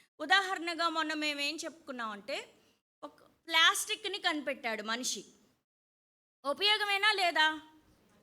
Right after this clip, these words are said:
ఉపయోగమే కదా. ఇప్పుడు మన సరౌండింగ్స్‌లో మీరు కూర్చున్న, ఎందులో కూర్చున్నారు?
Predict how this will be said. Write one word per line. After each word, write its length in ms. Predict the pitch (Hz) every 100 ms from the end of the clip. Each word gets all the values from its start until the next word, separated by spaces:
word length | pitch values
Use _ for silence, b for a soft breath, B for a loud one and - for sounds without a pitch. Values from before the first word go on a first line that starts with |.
| _ _ _ _ -
ఉపయోగమే 520 | 220 247 190 175 175 _ _ -
కదా. 180 | 254 - _ b b b _ _
ఇప్పుడు 240 | 302 302 370
మన 240 | 349 349
సరౌండింగ్స్‌లో 840 | 370 359 339 403 440 403 339 285
మీరు 240 | 277 330 381
కూర్చున్న, 440 | 359 - 427 440 440 -
ఎందులో 400 | 277 302 392 415
కూర్చున్నారు? 920 | 370 - 370 370 349 349 349 339